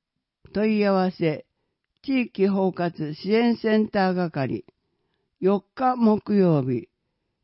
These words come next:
四ヶ月時検診、時間などは対象者へ通知します。恩賀町中央公民館、問い合わせ、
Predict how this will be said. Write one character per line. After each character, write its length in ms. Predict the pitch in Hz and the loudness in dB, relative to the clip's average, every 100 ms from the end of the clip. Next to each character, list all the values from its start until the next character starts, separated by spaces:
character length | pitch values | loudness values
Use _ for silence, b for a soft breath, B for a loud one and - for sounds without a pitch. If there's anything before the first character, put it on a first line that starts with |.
| _ | _
四 320 | 190 226 254 | 0 2 2
ヶ 140 | 262 226 | 0 -2
月 340 | 226 190 202 | -2 -4 -4
時 240 | 185 185 | -2 -2
検 360 | - 202 175 170 | 0 2 2 2
診、 280 | 156 139 127 - _ _ _ - | -2 -4 -6 -16 _ _ _ -6
時 180 | 185 | -6
間 300 | 202 247 254 | -2 0 2
な 160 | 254 240 | 2 2
ど 160 | 196 160 | 2 0
は 260 | 147 - _ _ _ _ _ - | -2 -8 _ _ _ _ _ -6
対 240 | 226 240 | -2 -2
象 280 | 233 226 202 | 0 0 0
者 220 | 196 160 | 0 -2
へ 200 | 143 - - | -2 -6 -10
通 240 | 202 196 | -2 -2
知 180 | - 185 | 0 -4
し 140 | 175 160 | -2 -2
ま 180 | 151 | -2
す。 60 | 165 - - _ _ _ _ _ _ - | -2 -10 -20 _ _ _ _ _ _ -2
恩 220 | 202 226 | 2 4
賀 180 | 220 220 | 2 0
町 340 | - 170 147 | 0 0 0
中 260 | 147 - 220 | -4 -4 -2
央 260 | 233 226 202 | 0 0 -2
公 280 | - 202 | -2 2
民 280 | 190 175 156 | 4 4 2
館、 300 | - 127 147 - _ _ _ _ - | 0 -4 -4 -10 _ _ _ _ -4
問 280 | 175 214 | 0 2
い 60 | 202 | 2
合 80 | 190 | 2
わ 160 | 185 | 0
せ、 340 | 196 170 160 | -2 -4 -4